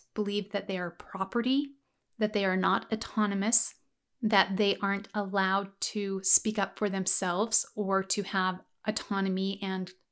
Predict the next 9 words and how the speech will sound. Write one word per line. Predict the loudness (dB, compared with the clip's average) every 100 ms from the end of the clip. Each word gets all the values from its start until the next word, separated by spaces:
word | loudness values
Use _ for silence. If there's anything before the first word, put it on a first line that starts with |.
| _ _
control | -6 -6 -2 0 0 0
over | -4 -2 -2
their | -2 -4
own | -4 -2 -2
bodies | -2 -2 -2 -2 -2 -2
and | -4 -2
their | -2
own | -2 -2
lives. | -2 -2 -2 -2 -2 -2